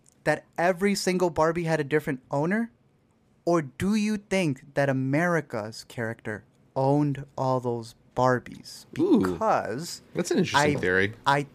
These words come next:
Speaker 1: think in one of the flashbacks, when what's her name is getting cut, uh,
Speaker 2: Mm-hmm.
Speaker 1: Weird Barbie, it's Gloria's character, but younger, which led me
Speaker 2: Ooh.
Speaker 1: to think, are they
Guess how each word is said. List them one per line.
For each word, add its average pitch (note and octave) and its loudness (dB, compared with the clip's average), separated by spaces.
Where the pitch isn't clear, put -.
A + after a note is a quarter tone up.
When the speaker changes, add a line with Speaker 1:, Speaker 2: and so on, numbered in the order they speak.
Speaker 1:
think A3 0
in D3+ -2
one D#3+ 2
of F#3 0
the D#3+ 0
flashbacks, D3 0
when C3 -6
what's C3+ -2
her D3+ -8
name C#3+ 0
is B2 -8
getting B2+ -2
cut, - -2
uh, C#3 -2
Speaker 2:
Mm-hmm. B2+ 0
Speaker 1:
Weird C#3+ 0
Barbie, F#3+ 0
it's D#3 -4
Gloria's D3+ 0
character, A#2 -6
but G#2+ -10
younger, B2+ 0
which - 0
led D#3+ 2
me F3+ 0
Speaker 2:
Ooh. - -2
Speaker 1:
to D#3+ 2
think, D3 -2
are C#3 0
they C#3 -2